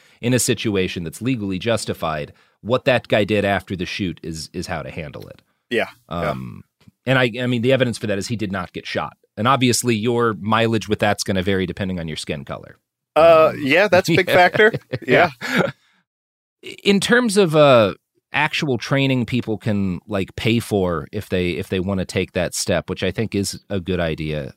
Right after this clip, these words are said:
Speaker 1: Um, wh-, who do you, do, do you have kind of, like, broad recommendations for how people can know if something's, you know, 'cause there's, this is certainly a, a space where there's a lot of grifters and whatnot. Um,
Speaker 2: Um,
Speaker 1: do you
Speaker 2: yeah, I mean, most of the, uh,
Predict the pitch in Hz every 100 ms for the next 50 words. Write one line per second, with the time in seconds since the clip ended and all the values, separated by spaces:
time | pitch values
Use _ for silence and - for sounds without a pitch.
0 | _ 85 87 85 80 78 73 - - 113
1 | 135 101 131 190 185 156 123 131 117 135
2 | 139 143 170 143 117 90 101 101 110 98
3 | 98 95 90 87 92 - 101 - 87 95
4 | 90 98 92 90 98 87 82 - 104 107
5 | 110 104 - 104 92 90 87 98 90 87
6 | 131 110 110 - 131 127 113 131 101 110
7 | 104 92 87 92 92 - - 98 - 98
8 | 90 87 87 82 82 101 92 - 85 87
9 | 82 73 67 76 69 - _ _ _ _
10 | - 107 147 143 139 139 113 120 _ _
11 | _ _ _ 170 220 110 104 120 120 120
12 | 123 120 135 156 - - 127 120 110 107
13 | 113 110 107 101 98 - 95 92 90 90
14 | 87